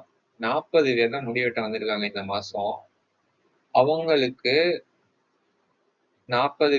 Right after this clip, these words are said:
பேரு நூறு ரூபாய் கொடுத்தாலும் எவ்வளவுதான் வரும்? வெறும் நாலாயிரம் தான் வரும். அப்ப கம்பெனி நஷ்டத்துல போகுது. இப்ப பாருங்க, ஆளு குறையுது. ஆளு வந்து குறைஞ்சாங்கன்னா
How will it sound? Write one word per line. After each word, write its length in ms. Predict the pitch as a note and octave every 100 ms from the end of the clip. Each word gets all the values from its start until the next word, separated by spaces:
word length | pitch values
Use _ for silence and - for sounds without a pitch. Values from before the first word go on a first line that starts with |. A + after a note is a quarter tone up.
| C3
பேரு 240 | C3 D3+ D3
நூறு 180 | C#3+ C#3
ரூபாய் 240 | C3+ C#3
கொடுத்தாலும் 640 | C3 B2 G#2+ A#2+ G#2+ A2+ C3+
எவ்வளவுதான் 380 | C3+ C3+ C#3 C3+
வரும்? 260 | C3 A2 F#2 - _ _ _ -
வெறும் 320 | G#2 C3 C#3 A2
நாலாயிரம் 520 | G#2+ C3+ C#3 A#2+ A#2+
தான் 120 | B2
வரும். 200 | A2+ A#2+ _ _ _ _ - _ _ _ _ _ _ _ _ _ _ - B2
அப்ப 200 | - D3+ B2+
கம்பெனி 500 | C3+ C3 D#3+ D3+ D3+ A#2+
நஷ்டத்துல 460 | A2+ - D#3+ D3+ C3 A2+
போகுது. 240 | G#2 G2+ - -
இப்ப 180 | A#2 G#2+
பாருங்க, 300 | A#2+ C3 A#2 G#2+ G#2+ - _ _ _ _ _ _ _ _ _ _
ஆளு 580 | A2+ B2+ D#3 F#3 F#3+ G3+ G3 -
குறையுது. 520 | B2+ C#3+ D#3 D3 G#2+ F#2+ - G#2+ C3+
ஆளு 280 | E3 F3 E3+ C#3
வந்து 160 | C#3+ D3+
குறைஞ்சாங்கன்னா 880 | - B2+ D3 D#3 D3+ C3+ A#2+ G#2 G2+